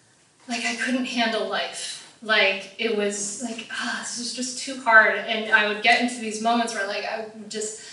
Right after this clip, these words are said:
I guess the story I was telling myself is, like, "I can't handle this," and I would just kind of fall into this pit. And I remember at one point being, um, ten years old or eleven years old or something,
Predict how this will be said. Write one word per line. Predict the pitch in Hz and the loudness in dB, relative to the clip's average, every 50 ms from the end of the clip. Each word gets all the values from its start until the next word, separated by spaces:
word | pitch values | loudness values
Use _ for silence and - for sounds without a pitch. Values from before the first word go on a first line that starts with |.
| - - - - | -18 -20 -8 -2
I | 226 226 | 0 2
guess | 240 233 233 233 | 4 4 2 0
the | 220 | -2
story | 214 - - 247 240 254 262 254 233 | -4 -4 -2 4 6 8 10 10 10
I | 226 | 10
was | 220 - - | 10 8 6
telling | 240 240 240 233 | 6 6 6 6
myself | 220 220 220 220 202 - | 4 0 -2 -2 -4 -6
is, | 196 - - | -8 -6 -6
like, | 208 202 - - | -6 -4 -4 -4
"I | 240 | -4
can't | 240 - 247 247 240 240 | -2 0 0 0 2 4
handle | 233 240 240 233 220 | 2 4 2 2 0
this," | 208 208 208 202 - | -2 -2 -2 -2 -2
and | - 202 | -4 -4
I | 202 196 190 | -2 -2 -2
would | 190 - | -2 -4
just | 196 190 185 - - - - - - - - - - | -6 -8 -8 -8 -10 -12 -14 -16 -18 -20 -20 -12 -6
kind | 208 196 190 | -2 -2 -2
of | 196 | -2
fall | - 196 190 190 185 190 190 190 190 | -2 -2 0 0 2 0 -2 -4 -6
into | 185 - - | -10 -12 -12
this | 185 - - - | -10 -10 -10 -8
pit. | 214 208 214 | -8 -8 -6
And | 214 202 202 214 | -6 -2 2 4
I | 214 220 220 233 | 6 6 6 6
remember | 233 247 269 277 285 277 254 | 6 6 6 6 6 6 6
at | 240 - - - 220 | 6 6 6 6 2
one | 226 226 240 226 | 0 0 -2 -2
point | - 240 233 226 226 | 0 2 2 2 2
being, | 226 220 214 208 202 202 202 | 0 0 0 0 -2 -2 2
um, | 190 190 190 190 185 185 - - - _ _ _ _ - - - - - _ _ _ _ _ _ _ | 2 2 2 2 0 -8 -14 -18 -20 _ _ _ _ -18 -18 -18 -18 -20 _ _ _ _ _ _ _
ten | - - - 262 269 269 269 | -10 -8 -6 -4 -2 2 4
years | 269 254 247 233 226 226 233 | 6 6 6 6 2 0 -2
old | 220 202 202 190 180 190 202 262 - - - 247 - | -2 -2 -2 -4 -4 -4 -4 -6 -6 -8 -10 -8 -2
or | 220 196 190 190 190 - 208 202 | 0 2 2 2 0 -2 -2 0
eleven | 202 - - 311 311 262 | 2 4 4 4 4 4
years | 247 - - - | 4 2 0 -2
old | 185 180 - - - | -4 -6 -6 -6 -8
or | - | -10
something, | - - 220 185 - - 190 185 180 180 185 185 | -10 -10 -10 -12 -12 -10 -8 -8 -6 -6 -8 -8